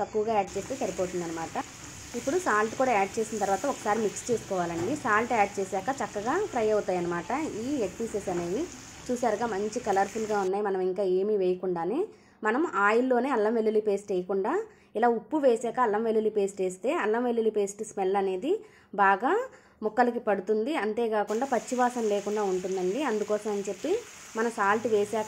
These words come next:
మాత్రమే అల్లం వెల్లుల్లి పేస్ట్ని యాడ్ చేసుకోవాలి. నేను ఇదిగో ఈ అల్లం వెల్లుల్లి పేస్ట్ని కూడా యాడ్ చేసేసి దీనిలోనికి మెయిన్ ఇంగ్రీడియంట్ చెప్పాను కదా ఇంగువ అని, ఈ ఇంగువను కూడా యాడ్ చేసుకోవాలండి. నేను ఒక స్పూన్ వరకు ఇంగువను తీసుకుని దీన్ని యాడ్ చేశాను. ఇలా మొత్తం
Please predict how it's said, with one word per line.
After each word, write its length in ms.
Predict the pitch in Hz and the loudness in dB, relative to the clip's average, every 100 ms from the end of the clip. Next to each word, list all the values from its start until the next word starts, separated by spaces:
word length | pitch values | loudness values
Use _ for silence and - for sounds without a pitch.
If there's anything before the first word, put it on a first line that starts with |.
| 208 | -2
మాత్రమే 280 | 190 196 247 240 | -2 -2 -2 0
అల్లం 180 | 190 202 | 2 0
వెల్లుల్లి 240 | 202 196 190 | 0 0 -2
పేస్ట్ని 260 | 180 277 220 | -2 -2 -2
యాడ్ 160 | 175 - | -2 -6
చేసుకోవాలి. 520 | 175 - 170 165 254 403 - _ _ - 220 | -8 -6 -6 -4 -4 -6 -12 _ _ -2 2
నేను 200 | 226 381 494 - _ - 226 | 2 2 -2 -10 _ -2 2
ఇదిగో 220 | 208 302 381 | 4 4 2
ఈ 20 | 226 196 | 4 2
అల్లం 160 | 190 214 | 2 2
వెల్లుల్లి 220 | 214 214 220 | 2 4 4
పేస్ట్ని 280 | 208 - 208 | 2 2 0
కూడా 100 | 196 170 | 0 0
యాడ్ 140 | 175 208 | -4 -6
చేసేసి 360 | 202 202 269 349 226 | -4 -4 -2 -2 0
దీనిలోనికి 420 | 233 247 240 226 | 0 0 0 2
మెయిన్ 200 | 220 233 233 | 2 2 2
ఇంగ్రీడియంట్ 400 | 214 208 208 214 | 2 4 2 2
చెప్పాను 300 | 202 214 208 185 | -2 0 0 0
కదా 140 | 214 214 | 0 0
ఇంగువ 260 | 196 208 208 185 | 2 2 2 2
అని, 160 | 208 381 - - _ 226 | 0 -2 -4 -20 _ -2
ఈ 40 | 240 | 0
ఇంగువను 320 | 214 220 240 220 | 2 2 2 2
కూడా 140 | 220 247 | 2 2
యాడ్ 140 | 185 185 | 0 -2
చేసుకోవాలండి. 560 | 180 - 180 175 175 254 220 | -8 -4 -2 -2 -2 0 2
నేను 160 | 220 208 | 2 2
ఒక 100 | - | -4
స్పూన్ 260 | - 240 247 | -6 -2 0
వరకు 160 | 226 226 | 0 0
ఇంగువను 320 | 196 208 226 208 | 0 2 0 0
తీసుకుని 340 | 185 - 254 330 | -2 -2 -2 0
దీన్ని 200 | 240 247 202 | 0 0 -2
యాడ్ 160 | 180 185 | -2 -4
చేశాను. 340 | 180 175 196 370 - _ _ - | -4 -2 -2 -4 -8 _ _ 0
ఇలా 160 | 233 220 | 2 2
మొత్తం 220 | 202 247 | 2 0